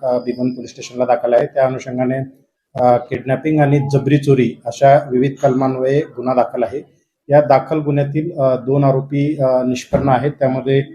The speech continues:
अ, झहीर हारून शेख आणि आयान हारून शेख असे दोन सख्खे भावंडे याच्यामध्ये, अ, इन्व्हॉल्व झालेले आहेत.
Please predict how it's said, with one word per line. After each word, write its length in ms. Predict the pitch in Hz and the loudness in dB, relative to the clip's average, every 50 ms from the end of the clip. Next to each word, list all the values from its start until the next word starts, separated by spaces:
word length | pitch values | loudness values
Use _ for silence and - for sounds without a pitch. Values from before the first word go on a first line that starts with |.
| - _ _ _ _ _ | -20 _ _ _ _ _
अ, 180 | 131 123 123 117 | -2 0 0 0
झहीर 600 | 107 101 98 - 120 98 135 147 160 160 147 170 - - _ _ _ _ _ _ _ _ - | -2 -4 -8 -8 -4 0 4 4 4 4 2 -4 -8 -14 _ _ _ _ _ _ _ _ 0
हारून 260 | 123 123 135 151 151 | 2 4 4 4 4
शेख 380 | 147 - - 147 147 123 - - | 4 2 2 2 2 2 2 0
आणि 200 | 139 127 139 143 135 | -2 -2 -2 -2 -2
आयान 260 | 131 127 135 143 147 151 151 | 2 4 4 4 4 2 0
हारून 540 | - - _ _ _ _ - 135 147 143 147 | -4 -8 _ _ _ _ -2 0 2 2 2
शेख 240 | - - - 143 123 - - - - _ _ _ _ _ _ _ - | 0 -2 -2 -2 -2 -2 -6 -16 -20 _ _ _ _ _ _ _ -10
असे 380 | - - 151 156 - 160 143 | -4 -2 -2 -2 -2 -2 0
दोन 260 | 131 143 147 147 147 | 2 2 4 4 2
सख्खे 320 | 147 - - - - 147 147 | 0 -2 -4 -4 -2 0 2
भावंडे 440 | 139 131 131 135 139 139 139 135 127 | 2 2 2 2 0 0 0 0 0
याच्यामध्ये, 680 | 123 123 127 123 123 127 127 127 131 131 135 139 143 139 | -2 -4 -4 -4 -4 -4 -4 -4 -4 -4 -4 -4 -4 -4
अ, 220 | 127 123 123 131 | -2 -2 -2 -2
इन्व्हॉल्व 360 | 127 123 117 123 127 127 127 | -2 -4 -2 0 0 0 0
झालेले 300 | 127 117 120 123 123 131 | 0 -2 0 0 2 2
आहेत. 220 | 123 113 117 139 | 2 2 2 -2